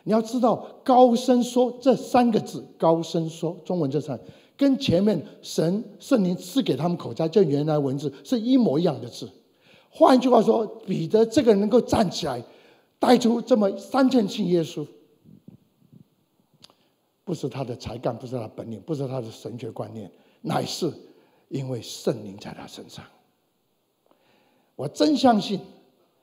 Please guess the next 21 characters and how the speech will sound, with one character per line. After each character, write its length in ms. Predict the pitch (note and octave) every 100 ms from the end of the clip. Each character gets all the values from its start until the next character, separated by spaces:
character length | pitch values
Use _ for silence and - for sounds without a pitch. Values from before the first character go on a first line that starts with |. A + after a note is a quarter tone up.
| _ _ _ _ _ _ _ _ _
在 180 | F#3+ F3
明 220 | C3 D3
年 160 | C#3
的 60 | C3
时 160 | A#2+ A#2+
候， 160 | A2 - -
<clears throat> 200 | D3+ -
因 320 | G#3+ B3+ B3+
为 140 | A#3 - - - -
这 140 | - G3+
位 120 | F3+
神 380 | - - A#2 D3 - _ _ -
透 300 | - A#3+ F#3+
过 440 | - G#3 B2 - -
我 160 | - C3
们 220 | B2+ D#3 E3+
个 200 | - F#3
人 140 | C#3
的 100 | C#3
见 240 | C3 D#3 B2+
证， 180 | C3+